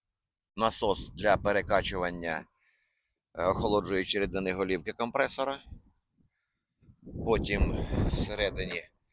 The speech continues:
ось насос, он привід, е, від двигуна. Тут, он, я думаю, видно.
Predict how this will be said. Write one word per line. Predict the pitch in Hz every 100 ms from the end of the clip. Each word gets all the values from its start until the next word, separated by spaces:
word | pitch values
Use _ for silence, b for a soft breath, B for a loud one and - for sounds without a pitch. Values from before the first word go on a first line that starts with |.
| _ _ _ _ _ -
ось | 101 95 95
насос, | 95 - 101 90 - - - - - - _ _ _ _ _ B B B - -
он | 95 90
привід, | 95 101 92 87 - - - - - - - - - - - - - B B B B B B - -
е, | 80 85
від | 92 90 -
двигуна. | 98 92 98 92 85 80 B B B _ - - 73
Тут, | 87 - 78 - b b b b _
он, | 78 71 76
я | 80
думаю, | 85 87 87 87
видно. | 82 73 - 69